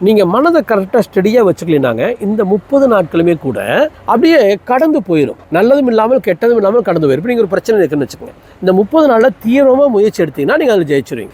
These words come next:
நீங்க தீவிரமா முயற்சி எடுக்கல அப்படின்னா அது உங்களுக்கு தோக்கவும் மாட்டீங்க, ஜெயிக்க மாட்டீங்க, கடந்து போயிருவீங்க. அடுத்த பேட் டைம்ல அது தப்பா போய் முடிஞ்சிடும். இந்த முப்பது நாள் சிம்ம ராசிக்காரர்கள் ஐயாயிரத்தி ஒரு பர்சன்டேஜ் பயன்படுத்திக் கொள்ள வேண்டிய முப்பது நாட்கள்.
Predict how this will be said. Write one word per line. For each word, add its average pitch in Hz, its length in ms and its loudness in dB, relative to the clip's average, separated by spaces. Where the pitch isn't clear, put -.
நீங்க 214 280 2
தீவிரமா 285 420 2
முயற்சி 220 540 -2
எடுக்கல 214 560 0
அப்படின்னா 131 580 -2
அது 156 340 -4
உங்களுக்கு 160 540 2
தோக்கவும் 269 460 2
மாட்டீங்க, 208 400 -2
ஜெயிக்க 180 340 -4
மாட்டீங்க, 160 360 -2
கடந்து 226 360 0
போயிருவீங்க. 127 560 0
அடுத்த 220 380 0
பேட் 190 320 0
டைம்ல 175 200 0
அது 233 160 0
தப்பா 175 280 -2
போய் 185 180 -2
முடிஞ்சிடும். 117 320 -6
இந்த 170 240 2
முப்பது 196 460 2
நாள் 151 320 0
சிம்ம 240 480 -4
ராசிக்காரர்கள் 139 520 -2
ஐயாயிரத்தி 208 580 0
ஒரு 180 140 0
பர்சன்டேஜ் 151 360 -4
பயன்படுத்திக் 202 560 2
கொள்ள 156 140 0
வேண்டிய 208 200 2
முப்பது 127 280 -2
நாட்கள். 113 240 -6